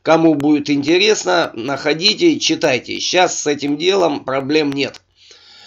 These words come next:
Подобный способ отопления существовал у римлян в применении к баням. Так, например, в помпейских термах устраивалось особое отделение нагревальня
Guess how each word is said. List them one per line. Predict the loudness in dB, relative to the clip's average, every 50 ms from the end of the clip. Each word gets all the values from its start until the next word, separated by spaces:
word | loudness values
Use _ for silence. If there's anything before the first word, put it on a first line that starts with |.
| -20 -20 _ _
Подобный | 4 4 6 6 6 4 4 6 4 2 2
способ | 2 2 4 4 4 4 2 2 2
отопления | 2 2 4 2 2 2 0 -2 0 2 2 0 0
существовал | 2 0 0 0 0 -2 -2 -2 0 0 2 4 6 6 6 4 4 2
у | 2 2 2
римлян | 4 4 4 4 4 4 4 4 2 0 -6 -12 _ _ -20 -20 -20 -20 -20 -20 _ _ _ _ _ _ _
в | -16 -6 0
применении | 2 2 4 4 2 2 2 2 0 0 2 4 2 2
к | 4 2 0
баням. | 4 6 8 8 8 6 4 0 -2 -4 -6 -10 _
Так, | 4 4 4 6 4
например, | 0 0 0 2 0 0 4 4 4 4 4 2
в | -2 2
помпейских | 4 4 4 4 0 0 2 2 2 2 0 -2 -2 -2 -2 -4
термах | -2 4 4 4 4 4 0 -2 -4 -4
устраивалось | -4 -4 -4 -2 -2 0 2 4 4 4 4 4 4 2 0 0
особое | 0 0 0 2 2 2 4 4 4 4 4
отделение | 4 4 2 2 2 2 2 4 4 6 6 4 4 4 2 2
нагревальня | 2 2 2 2 4 4 4 6 6 6 4 4 2 0 -4 -4 -6 -8